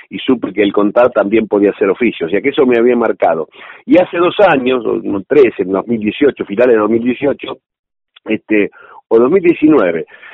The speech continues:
eh, se le hace un homenaje a la Andricina en Córdoba, vamos noventa humoristas de todo el país, y él me eligió a mí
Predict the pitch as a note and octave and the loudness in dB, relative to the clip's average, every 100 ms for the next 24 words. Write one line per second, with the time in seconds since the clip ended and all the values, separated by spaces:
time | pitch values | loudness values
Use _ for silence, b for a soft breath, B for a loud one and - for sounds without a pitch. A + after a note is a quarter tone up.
0 | B F#2+ - A2+ C#3+ - C3+ B2 A#2 B2+ | B -8 -2 2 2 2 0 2 2 2
1 | D#3 - A#2 G2+ G2+ G#2 G#2 - B2 A2 | 0 0 0 0 0 0 -2 -2 -2 0
2 | G#2+ G2+ - D#3+ C3 A2+ B2 A2 A#2 A2 | 0 -2 0 2 4 4 4 4 0 0
3 | G#2 G#2+ D3 D3 A#2 G#2+ G#2+ B2+ - G#2 | 0 2 2 2 2 0 0 -2 -2 -2
4 | G2 F#2+ B2 A#2 G2+ C3+ C#3 C#3 B B | -2 0 0 2 2 2 2 -2 B B
5 | B B G#2 B2 C3 A#2+ A2 - C3 B2+ | B B -2 2 2 2 0 2 2 4
6 | C3+ C#3+ D3 | 4 4 2